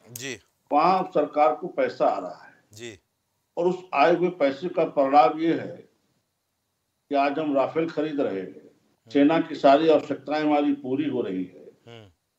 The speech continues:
Speaker 2: आज हम लखनऊ में से शुरू करके डिफेंस कॉरिडोर बना रहे हैं।
Speaker 1: जी।
Speaker 2: ब्रह्मोस मिसाइल का उत्पादन भी यहाँ शुरू करने की स्थिति में हम आ चुके हैं।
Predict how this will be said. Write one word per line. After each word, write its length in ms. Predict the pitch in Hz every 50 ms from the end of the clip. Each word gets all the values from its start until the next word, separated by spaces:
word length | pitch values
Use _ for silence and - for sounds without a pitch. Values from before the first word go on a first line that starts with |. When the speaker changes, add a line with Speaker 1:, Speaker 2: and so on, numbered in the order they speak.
| _ _ _ _ _ _ _ _ -
Speaker 2:
आज 280 | 123 127 139 147 143 147
हम 300 | 156 160 160 151 - -
लखनऊ 480 | 139 135 131 135 135 143 156 165 165 165 165
में 300 | 156 160 165 165 165 165 165 - - _ _ _ _ _ _ _ _ _ _ _ _ _ _
से 80 | 143 139
शुरू 280 | - 143 151 165 156
करके 380 | 156 156 151 147 147 135 127 131
डिफेंस 320 | 135 135 131 156 160 147
कॉरिडोर 400 | - - 156 156 147 143 151 151
बना 240 | 147 156 156 151 151
रहे 220 | 147 131 117 107
हैं। 360 | 101 90 82 82 85 - _ _ _ _
Speaker 1:
जी। 260 | 120 120 131 123 107 - _ _ _ _ - 143
Speaker 2:
ब्रह्मोस 440 | 147 147 143 143 139 156 170 160 151
मिसाइल 380 | 156 135 139 139 139 156 165 156
का 100 | 165 160
उत्पादन 500 | 151 143 - 143 131 123 123 151 151 147
भी 120 | 156 151
यहाँ 140 | 143 135 143
शुरू 240 | 139 - 143 143 139
करने 320 | - 143 135 131 143 147
की 160 | 143 147 139
स्थिति 280 | 135 - 131 123 143 151
में 140 | 151 147 147
हम 80 | 143
आ 80 | 135 123
चुके 300 | - - - - - 107
हैं। 280 | 98 90 - - -